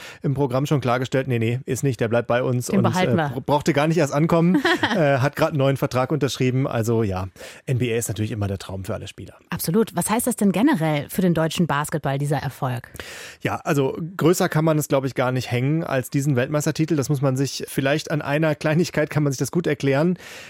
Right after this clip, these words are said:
Speaker 1: Es gibt so ein ganz kompliziertes System im deutschen Sport, das heißt potas,
Speaker 2: Mhm.
Speaker 1: Potenzialanalysesystem, schön bürokratisch, wie sich das gehört für
Speaker 2: Ja.
Speaker 1: die Sportpolitik. Und die wird immer nach Olympischen Spielen erhoben seit einigen Jahren und danach wird berechnet, welche Sportart wie viel Geld an Fördermitteln bekommt.
Speaker 2: Mhm.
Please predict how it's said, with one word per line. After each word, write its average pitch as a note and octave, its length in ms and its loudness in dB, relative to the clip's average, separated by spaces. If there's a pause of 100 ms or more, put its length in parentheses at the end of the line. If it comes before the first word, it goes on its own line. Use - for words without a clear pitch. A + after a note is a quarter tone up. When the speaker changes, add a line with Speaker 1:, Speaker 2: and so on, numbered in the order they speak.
(200)
Speaker 1:
Es D3 160 -2
gibt G3+ 200 0
so F3+ 120 2
ein C#3+ 200 0
ganz D#3 220 0
kompliziertes D#3 560 0
System C3+ 440 0
im A2+ 120 2
deutschen F#2 300 -6
Sport, - 540 -2
das A2 160 -4
heißt B2 400 -4
potas, - 600 -2 (320)
Speaker 2:
Mhm. - 0 -
Speaker 1:
Potenzialanalysesystem, C3 1700 2
schön C3 240 2
bürokratisch, A2+ 600 -2
wie A#2+ 60 2
sich A2+ 100 -2
das G#2 180 -4
gehört C3 320 2
für - 60 -2
Speaker 2:
Ja. D3 60 2
Speaker 1:
die C#3+ 60 0
Sportpolitik. E3 720 0 (580)
Und D3+ 260 2
die D3 100 4
wird E3+ 220 2
immer E3 260 2
nach D#3 180 2
Olympischen C#3+ 360 2
Spielen G3+ 320 2
erhoben F#3 560 2
seit E3 180 2
einigen F3 300 4
Jahren D#3 320 4
und C#3 240 0
danach E3 480 2
wird D3+ 320 0
berechnet, C#3+ 460 0
welche C3 240 0
Sportart C#3 400 0
wie C#3+ 100 2
viel D3+ 220 2
Geld B2+ 320 0
an A#2 160 -2
Fördermitteln G#2 580 0
bekommt. D#3 400 -2
Speaker 2:
Mhm. F3+ 300 0